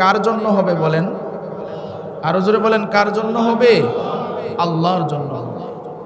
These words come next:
সাবধান, কোনো মানুষকে দেখানোর জন্য যেন না হয়, গোস্ত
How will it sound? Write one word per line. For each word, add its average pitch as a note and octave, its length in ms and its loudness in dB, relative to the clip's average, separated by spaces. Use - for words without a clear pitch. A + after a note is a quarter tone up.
সাবধান, D#3+ 720 0
কোনো F3 160 0
মানুষকে F3+ 460 0
দেখানোর F3+ 540 0
জন্য D#3+ 200 0
যেন D3 240 -4
না C#3+ 160 -4
হয়, C#3 240 -2
গোস্ত F#3+ 300 2